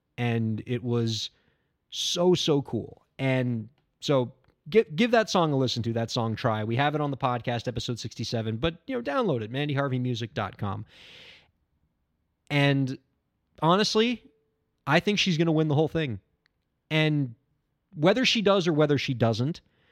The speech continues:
she's gonna become a huge star. I mean, this is her star turn. She's going to become a household name. I'm telling you right now. I mean, granted, I predicted it, you know, back in episode sixty-seven when I said she was gonna become a big star. And, you know, my <laughs> prediction's only becoming more true at this point.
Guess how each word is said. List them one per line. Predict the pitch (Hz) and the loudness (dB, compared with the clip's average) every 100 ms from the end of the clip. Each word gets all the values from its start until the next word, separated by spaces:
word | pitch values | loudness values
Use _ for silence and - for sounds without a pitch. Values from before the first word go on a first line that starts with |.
| _ _ _ - | _ _ _ 0
she's | 190 143 | 2 4
gonna | 208 180 | 4 4
become | 160 156 | 2 2
a | 131 | 0
huge | 127 113 - | 0 -2 -4
star. | - 107 - - | -6 -8 -10 -4
I | 127 | 0
mean, | 131 | 2
this | 170 | 2
is | 196 170 | 2 0
her | 160 | 0
star | - 151 139 | 0 0 0
turn. | 117 101 104 | -2 -4 -6
She's | - - 151 156 | -8 -4 -2 0
going | 135 156 156 | 0 2 0
to | |
become | 143 131 139 131 | -2 -2 -2 0
a | |
household | 117 123 - 127 123 | 0 -2 -2 -4 -2
name. | 135 117 | -2 -4
I'm | 101 | -4
telling | 139 131 | -2 -2
you | 127 | 0
right | 123 123 | 0 0
now. | 123 117 | 0 -2
I | 104 | -2
mean, | 117 110 _ - | -4 -4 _ -4
granted, | 180 170 147 | 0 2 4
I | 196 | 2
predicted | - 170 165 151 | 2 -2 -2 -2
it, | 143 - _ - | -2 -4 _ -8
you | |
know, | 123 | -8
back | 104 127 - _ _ _ - | -4 -4 -6 _ _ _ -6
in | |
episode | 127 - 135 123 | -4 -2 0 0
sixty-seven | 135 - 131 254 143 110 | -2 -4 0 0 0 -2
when | 110 | -2
I | |
said | 107 110 - | -2 -4 -4
she | |
was | 113 | -4
gonna | 107 107 | -4 -6
become | 107 113 | -4 -6
a | 104 | -4
big | 107 - | -6 -4
star. | 120 113 110 _ _ _ _ - | -2 -2 -4 _ _ _ _ -4
And, | 127 123 120 110 - | 0 2 0 -2 -6
you | 131 | -4
know, | 113 | 0
my | 117 | 0
<laughs> | |
prediction's | 117 135 135 165 - | 2 2 4 2 4
only | 170 139 | 2 2
becoming | 131 135 151 143 | 0 0 2 2
more | 143 139 | 0 0
true | 233 208 | 2 2
at | |
this | 147 131 | 0 -4
point. | 147 135 | -2 -2